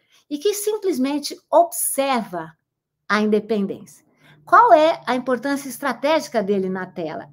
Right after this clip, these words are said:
É que o olhar dele conduz a nossa observação pra centralidade de Dom Pedro. Pode virar. A segunda pessoa que aparece do povo é um tropeiro, que está aí calmamente no seu cavalo, também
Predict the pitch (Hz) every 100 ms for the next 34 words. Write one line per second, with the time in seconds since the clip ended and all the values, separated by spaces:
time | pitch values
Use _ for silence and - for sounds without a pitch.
0 | - 220 220 254 233 226 247 311 294 208
1 | 220 220 226 - 302 262 214 277 311 214
2 | - - 226 220 220 254 - 226 - 214
3 | 185 180 - 208 208 208 254 254 277 285
4 | 254 214 214 185 175 185 185 185 165 147
5 | - _ _ _ _ _ 185 185 208 285
6 | 208 123 _ _ _ _ - - 285 370
7 | 302 440 480 - 233 208 247 240 196 170
8 | - - - - 190 180 226 214 170 160
9 | - 233 247 - 160 160 _ _ - 269
10 | 302 339 370 403 311 226 160 - _ _
11 | _ _ _ 370 359 339 320 254 285 294
12 | 294 277 294 262 226 226 240 220 196 202
13 | 202 208 202 226 190 226 277 277 359 349
14 | 285 381 294 208